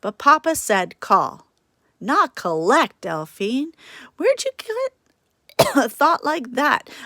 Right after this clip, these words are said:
I knew you girls should have never left Brooklyn. You fly out to Oakland and lose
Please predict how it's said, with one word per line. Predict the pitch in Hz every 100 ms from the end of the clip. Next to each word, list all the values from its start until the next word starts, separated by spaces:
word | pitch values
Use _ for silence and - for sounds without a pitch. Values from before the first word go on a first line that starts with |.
| -
I | 330
knew | 359 233
you | 240 180 170
girls | - 175 170
should | 170
have | 170 156
never | 180 170 170
left | 175 170 _
Brooklyn. | 185 170 175 175 - - - -
You | 190
fly | - - 254 359 359
out | 320 320 -
to | -
Oakland | 226 226 233 208
and | 156 156
lose | 233 254 -